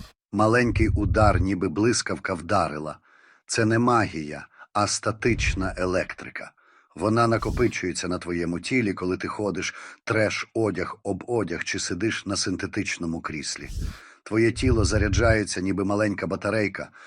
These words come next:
а коли ти торкаєшся металу, заряд різко розряджається, і ти відчуваєш удар.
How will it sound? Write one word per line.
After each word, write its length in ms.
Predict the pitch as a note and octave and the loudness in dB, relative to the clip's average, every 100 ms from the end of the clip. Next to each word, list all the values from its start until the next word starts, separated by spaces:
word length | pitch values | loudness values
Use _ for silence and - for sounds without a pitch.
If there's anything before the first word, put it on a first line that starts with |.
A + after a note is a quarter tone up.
| - - | -20 -10
а 120 | - | -6
коли 240 | F#2+ G#2+ A#2+ | 0 2 2
ти 120 | A2+ | 0
торкаєшся 720 | G#2+ F#2 A2 G#2 F#2+ - F2+ | -4 -2 0 0 0 -2 -2
металу, 600 | F#2 - B2 A#2 F#2 D2+ - - - | 0 2 4 4 2 -4 -10 -16 -8
заряд 500 | F2+ A2 G#2+ G#2+ F#2+ | 0 2 4 2 2
різко 480 | G2 G#2 - G2 G2 | 0 -2 -2 -2 0
розряджається, 1080 | G#2 F#2 G2 F2 F2 B2+ G#2+ F2 - D2 - - - _ - | 0 0 -2 -2 2 4 4 0 -6 -10 -14 -20 -20 _ -6
і 100 | A2 | -2
ти 160 | A#2+ | 0
відчуваєш 760 | G#2+ G#2 - F#2 A2 G#2 F2+ - | 0 0 -4 0 2 2 0 -4
удар. 560 | - A2 G#2 D#2+ A#1+ - | -2 2 2 2 -2 -16